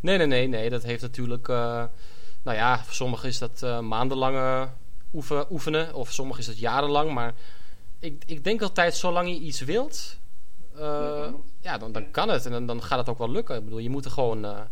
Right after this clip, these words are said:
Speaker 1: je moet gewoon voor jezelf, eh, zeggen van, eh, "Het gaat lukken, het gaat lukken." Of je moet eigenlijk zeggen, "Het lukt. Het werkt
Speaker 2: Ja.
Speaker 1: al," want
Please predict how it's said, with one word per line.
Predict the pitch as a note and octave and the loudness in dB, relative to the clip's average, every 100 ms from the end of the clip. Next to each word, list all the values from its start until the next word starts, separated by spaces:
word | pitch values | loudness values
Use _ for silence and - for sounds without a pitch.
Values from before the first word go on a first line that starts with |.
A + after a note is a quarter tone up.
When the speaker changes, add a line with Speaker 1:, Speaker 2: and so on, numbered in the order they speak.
| - - - - | -2 -2 -4 -2
Speaker 1:
je | - | 0
moet | C3+ | 0
gewoon | C3 C#3+ | 0 0
voor | B2+ C#3 | 0 0
jezelf, | B2 C#3+ C3 - | 0 0 0 0
eh, | B2+ A#2+ A#2 A2 | 0 0 2 0
zeggen | - - B2 B2 | 0 0 0 -2
van, | C3 A2+ G#2+ | 0 0 0
eh, | G#2+ - - | 2 2 2
"Het | - A2+ A2+ | 0 0 -2
gaat | - D3 F#3 - | 0 0 2 2
lukken, | B2 D3 G#3+ B2 | 2 2 2 2
het | A2+ | 0
gaat | - D#3 F#3 D3 | 0 -2 -2 -4
lukken." | E3+ D3+ | -2 0
Of | F3 D3 | 2 2
je | D3 | 2
moet | E3+ | 0
eigenlijk | F#3+ G#3 G#3+ F3+ | 0 0 0 0
zeggen, | - - - C#3 - - - | 0 2 2 0 -2 -2 0
"Het | C3+ C#3 | 0 2
lukt. | F#3+ C4+ - - - - - - - - - - - - - - - - | 2 0 0 2 2 2 0 -2 -2 -2 0 0 -2 0 2 2 0 -2
Het | - C#3 C3 | -2 -2 0
werkt | F#3+ A#3 | 0 0
Speaker 2:
Ja. | G#3 | 0
Speaker 1:
al," | F#3 E3 B2+ | 2 0 0
want | C#3 D3 | -2 -2